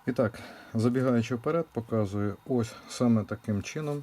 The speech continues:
я вийшов з цієї ситуації. У мене було повністю заряджених два акумулятора вісімнадцять шістсот п'ятдесят.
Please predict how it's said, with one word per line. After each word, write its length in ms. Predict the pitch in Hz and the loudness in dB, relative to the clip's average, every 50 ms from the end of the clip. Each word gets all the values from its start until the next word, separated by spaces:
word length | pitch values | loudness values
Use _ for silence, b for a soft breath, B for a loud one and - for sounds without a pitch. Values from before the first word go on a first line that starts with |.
| 123 | -8
я 200 | 101 95 104 101 | -8 -6 -4 -4
вийшов 460 | 98 92 104 120 120 117 - - 120 117 113 - - - - _ | -4 -2 -2 -2 -2 -2 -4 -6 -6 -6 -6 -8 -14 -20 -20 _
з 80 | - - | -20 -20
цієї 320 | - - 104 104 107 104 | -8 -4 -2 -2 -2 -2
ситуації. 760 | 101 - - - - 101 92 90 87 80 - - 90 85 90 90 B B B B B B | -4 -6 -10 -6 -4 -4 -2 -2 -4 -6 -6 -8 -8 -8 -8 -10 B B B B B B
У 40 | 113 | 0
мене 200 | 123 143 131 120 | 2 4 4 2
було 380 | 104 95 107 101 98 95 92 90 - - _ _ _ _ _ _ _ _ _ _ _ _ _ _ _ | 0 0 -2 -2 -2 -4 -4 -6 -10 -18 _ _ _ _ _ _ _ _ _ _ _ _ _ _ _
повністю 460 | - 123 113 110 107 104 - - 101 | 0 2 4 4 2 2 -2 -4 -4
заряджених 640 | 90 98 101 98 101 98 85 95 92 95 92 87 87 | -2 -2 0 0 0 -2 -2 -2 -4 -2 -4 -4 -6
два 320 | 85 92 92 98 92 85 85 - _ _ _ _ _ _ _ _ _ _ _ | -8 -6 -4 -4 -4 -4 -6 -10 _ _ _ _ _ _ _ _ _ _ _
акумулятора 840 | 107 107 - 101 98 104 110 120 139 147 147 - 143 139 143 143 143 - _ _ - | -12 -8 -4 -2 0 2 2 2 0 0 -2 -2 -2 -2 -2 -4 -6 -8 _ _ -6
вісімнадцять 560 | 107 107 - 117 110 110 107 107 - 104 - | -6 -4 -2 0 0 0 0 -2 -4 -6 -6
шістсот 340 | - 107 98 - 110 104 - | -4 -8 -6 -4 -6 -6 -4
п'ятдесят. 580 | - 107 104 104 98 - - 107 101 104 104 | -4 -4 -2 -2 -4 -4 -4 -2 -2 -2 -4